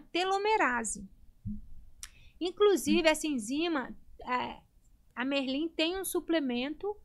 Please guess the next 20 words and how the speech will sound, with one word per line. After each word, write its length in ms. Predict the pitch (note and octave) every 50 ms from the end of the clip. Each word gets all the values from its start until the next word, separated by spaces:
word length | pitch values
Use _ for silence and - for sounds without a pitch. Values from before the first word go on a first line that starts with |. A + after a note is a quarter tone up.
| - - - - -
que 80 | - D4
é 60 | C#4
o 60 | C4+
astragalus, 1000 | C4+ B3+ - - - C4+ B3+ A#3+ G#3+ A3+ G#3+ G#3 G#3+ A#3 C#4 F4 F4+ - - -
que 120 | - - D4+
contém 640 | - - D#4+ D4 B3+ - - D#4 E4+ G4+ B4 B4 A4+
essa 160 | - - F#4
enzima, 500 | E4 C#4 A3+ A#3 A#3 A3+ A3+ A#3+ C#4+ F#4 G#4 G#4 - - - - - - _ _ _ - - - - _ _ _ - -
que 100 | - C4+
contém 300 | B3 C#4 C#4 A#3+ D4 C#4+
essa 160 | C#4+ C#4 D4
enzima, 300 | C#4 B3+ A#3+ D4 D4+ D#4
não. 220 | C#4 A3+ F#3+ - - -
O 120 | B3+ C4
astragalus 760 | D4 E4 E4 - - D#4 C#4 A#3 G3+ G#3+ G#3 A#3 C4 B3+ A#3
é 60 | C#4+
uma 140 | C#4 D4+ D#4+
planta 460 | D#4+ - - A#3+ A#3 C4 C4+ - F#4 G4+ G#4+ G#4+ - - - _ - - - - -
que 120 | - D#4
ele, 360 | D#4+ D#4+ D#4+ E4 D#4 - -